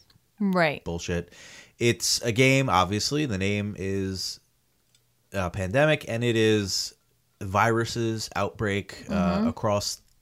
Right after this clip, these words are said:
Speaker 2: global, on a global
Speaker 1: Global.
Speaker 2: scale. And you have to try to, this game is actually cool because you work together.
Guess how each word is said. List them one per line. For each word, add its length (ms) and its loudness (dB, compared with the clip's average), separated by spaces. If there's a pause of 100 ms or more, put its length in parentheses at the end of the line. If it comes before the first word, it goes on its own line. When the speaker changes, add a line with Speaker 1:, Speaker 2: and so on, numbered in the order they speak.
(280)
Speaker 2:
global, 680 4 (160)
on 120 -6
a 40 -6
global 380 4
Speaker 1:
Global. 160 4
Speaker 2:
scale. 380 0 (640)
And 120 -2
you 80 2
have 120 2
to 60 -6
try 220 4
to, 400 0 (760)
this 180 2
game 180 6
is 100 4
actually 280 8
cool 180 0
because 200 -2
you 100 0
work 200 -2
together. 500 -4